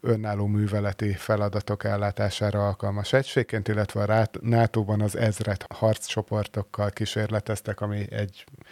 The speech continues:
szintén még egy egyel nagyobb méretű egység, mint az zászlóalj harccsoport.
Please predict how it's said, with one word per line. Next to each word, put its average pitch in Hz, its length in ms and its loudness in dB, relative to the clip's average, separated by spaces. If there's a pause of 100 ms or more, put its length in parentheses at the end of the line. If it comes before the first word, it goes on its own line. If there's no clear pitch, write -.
(300)
szintén 107 400 0
még 104 200 0
egy 104 160 -2
egyel 104 280 0
nagyobb 101 300 -2
méretű 104 400 -2
egység, 101 300 -2
mint 101 180 -2
az 101 80 -2
zászlóalj 135 420 2
harccsoport. 113 680 -4